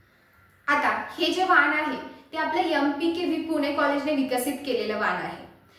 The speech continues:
या व्हरायटीची खासियत म्हणजे शिजवण्यासाठी सुलभ आहे,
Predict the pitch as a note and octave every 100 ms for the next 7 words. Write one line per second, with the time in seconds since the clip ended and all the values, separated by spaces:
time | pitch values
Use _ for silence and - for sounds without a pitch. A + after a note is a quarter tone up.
0 | - - D#4 F#4+ G#4 G4 G4 - - -
1 | B3+ B3 D4+ D4+ D4 D4 C#4 - - -
2 | - - E4 E4+ E4+ F#4 F#4+ F4+ F4 F4
3 | C#4+ C4+ C4+ B3 A#3+ A#3+